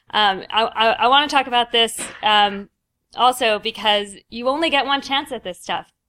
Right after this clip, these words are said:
Once you've signed the agreement, it's signed. It's the agreement between the parties, and chances are there's not that much you can do about it. A lot of agreements have amendment provisions, but unless there's some reason to get somebody to change their mind down the road,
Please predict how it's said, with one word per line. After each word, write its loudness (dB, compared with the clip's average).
Once -4
you've -8
signed 2
the 0
agreement, -4
it's -10
signed. -2
It's -12
the -2
agreement -4
between -6
the -6
parties, -8
and -6
chances -4
are 4
there's -2
not 0
that 0
much -4
you -12
can -6
do -2
about -2
it. -6
A -2
lot 4
of 0
agreements -4
have 0
amendment -4
provisions, -12
but 4
unless 2
there's -2
some 0
reason 0
to -6
get -2
somebody -2
to -2
change -6
their 0
mind 2
down -2
the -4
road, 0